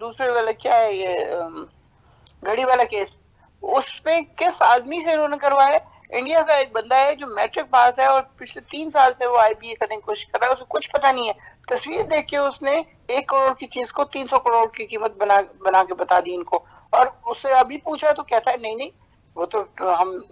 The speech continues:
देख के, real देख के बताते हैं।" तो उसने कहा, "इसको क्यों नहीं real देख के बताया आपने?"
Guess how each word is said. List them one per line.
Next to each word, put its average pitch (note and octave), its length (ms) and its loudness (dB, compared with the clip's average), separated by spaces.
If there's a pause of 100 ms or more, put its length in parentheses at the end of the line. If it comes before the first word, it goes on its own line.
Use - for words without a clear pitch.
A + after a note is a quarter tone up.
देख F#3+ 200 -6
के, C4 160 -2
real A#3+ 260 -2
देख B3+ 160 -2
के A3 120 -6
बताते F#3+ 340 0
हैं।" G#3 100 -4
तो A#3 80 -6
उसने - 140 -10
कहा, C4 120 0
"इसको B3+ 320 -4
क्यों D#4 200 -6
नहीं C#4+ 140 -8
real F#4+ 220 -4
देख - 140 -6
के - 100 -8
बताया D#3 320 2
आपने?" G3 220 -2